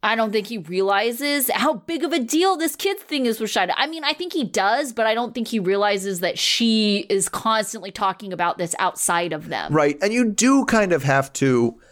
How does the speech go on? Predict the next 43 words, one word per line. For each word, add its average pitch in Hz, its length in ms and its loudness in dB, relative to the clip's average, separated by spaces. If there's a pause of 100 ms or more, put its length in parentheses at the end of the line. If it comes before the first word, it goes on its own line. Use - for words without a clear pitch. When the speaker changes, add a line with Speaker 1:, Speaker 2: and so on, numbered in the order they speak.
(260)
Speaker 2:
and 156 100 4
I 170 80 4
feel 233 240 2
like 214 120 4
this 160 140 2
is 139 80 4
something 143 220 2
that 120 80 2
happens 120 480 2
more 117 280 4
as 101 140 0
you 113 80 2
get - 140 -2
older 92 260 0
too. - 260 -2 (300)
Like, 120 340 0 (840)
when 151 160 2
you 165 80 -2
get - 180 2
a 165 100 2
li-, 147 200 2
as 151 200 2
you 180 60 0
get 156 160 0
a 143 40 2
little 139 120 4
bit 131 120 0
older, 117 180 2
especially 123 320 0
if 123 80 -2
you 123 80 2
stay 120 320 2
single, 107 540 0
some 185 200 0
of 277 60 2
your 349 100 4
friends 180 460 -2
become 131 420 0
very, 120 560 2
like, - 380 -4
protective - 580 -2
of 180 140 2
you. 196 320 2